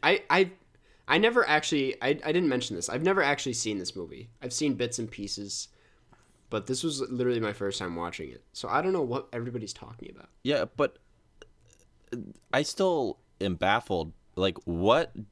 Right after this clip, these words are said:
Speaker 2: uh, that's actual science did you learn from this movie or was even
Speaker 1: <laughs>
Speaker 2: included in this
Speaker 1: Me?
Speaker 2: movie?
Speaker 1: I
Speaker 2: It literally just
Speaker 1: You
Speaker 2: said
Speaker 1: know
Speaker 2: some science terms, and then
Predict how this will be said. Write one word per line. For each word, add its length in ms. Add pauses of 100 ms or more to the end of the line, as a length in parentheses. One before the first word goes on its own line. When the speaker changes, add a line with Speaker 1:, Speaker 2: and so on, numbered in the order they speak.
(440)
Speaker 2:
uh, 200
that's 300
actual 420
science 520
did 180
you 140
learn 240
from 160
this 160
movie 420
or 120
was 180
even 200
Speaker 1:
<laughs> 0
Speaker 2:
included 520
in 100
this 60
Speaker 1:
Me? 100
Speaker 2:
movie? 380 (1700)
Speaker 1:
I 580 (1800)
Speaker 2:
It 120
literally 320
just 160
Speaker 1:
You 60
Speaker 2:
said 160
Speaker 1:
know 60
Speaker 2:
some 180
science 380
terms, 360
and 220
then 60